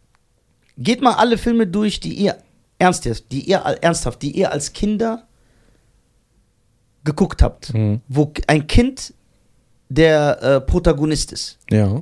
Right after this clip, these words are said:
Speaker 1: Ob in Serien, so, guck mal, zum Beispiel meine kleinen Geschwister, äh, die ja viel jünger sind als ich, hab ich auch gesagt, die haben, ich seh das ja, weil die es jetzt teilweise noch immer gucken und freuen.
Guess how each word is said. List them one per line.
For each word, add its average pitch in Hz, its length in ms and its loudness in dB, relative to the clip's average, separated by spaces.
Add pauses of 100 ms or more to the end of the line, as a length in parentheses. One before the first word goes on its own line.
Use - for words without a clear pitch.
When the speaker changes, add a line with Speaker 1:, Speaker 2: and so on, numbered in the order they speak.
(140)
Speaker 1:
Ob 147 180 -2
in 135 120 -2
Serien, 180 680 0 (340)
so, 139 200 -2
guck 139 120 -10
mal, 160 80 -2
zum 147 100 -6
Beispiel 143 100 -10
meine 135 160 -4
kleinen 151 240 -2
Geschwister, 156 580 -2 (580)
äh, 123 380 2 (440)
die 113 140 -2
ja 127 80 4
viel 120 180 -6
jünger 147 200 4
sind 131 180 -4
als 135 140 -4
ich, - 160 -2
hab 123 60 0
ich 123 100 -2
auch 139 80 2
gesagt, 131 240 -2
die 131 80 0
haben, 143 260 0 (760)
ich 151 120 -2
seh 180 120 4
das 170 160 -2
ja, 160 80 2
weil 147 100 0
die 139 60 -6
es 135 100 -6
jetzt 147 160 -8
teilweise 123 320 -2
noch 117 140 -6
immer 120 160 -4
gucken 117 340 -8
und 107 120 -6
freuen. 117 220 -6